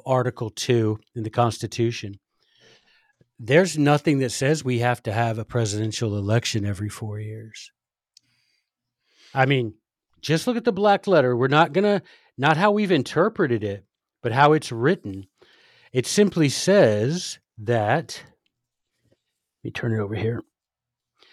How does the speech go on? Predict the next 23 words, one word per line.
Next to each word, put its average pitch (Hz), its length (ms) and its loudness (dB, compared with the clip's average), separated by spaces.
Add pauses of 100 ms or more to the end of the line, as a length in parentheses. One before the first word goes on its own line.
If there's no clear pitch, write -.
(220)
It 120 120 -2
says, 117 720 2 (440)
"The 131 220 2
execu-," 139 480 0
so 127 120 -2
section 160 460 0
one 156 180 2
of 123 120 -2
Article 127 320 0
two, 113 400 -6 (480)
"The 120 100 0
executive 143 560 2
power 135 320 4
shall 127 220 2
be 117 100 0
vested 127 480 0
in 120 120 -4
a 110 40 -2
president 135 640 -2
of 120 140 -4
the 113 80 -4
United 117 400 0
States. 127 500 -4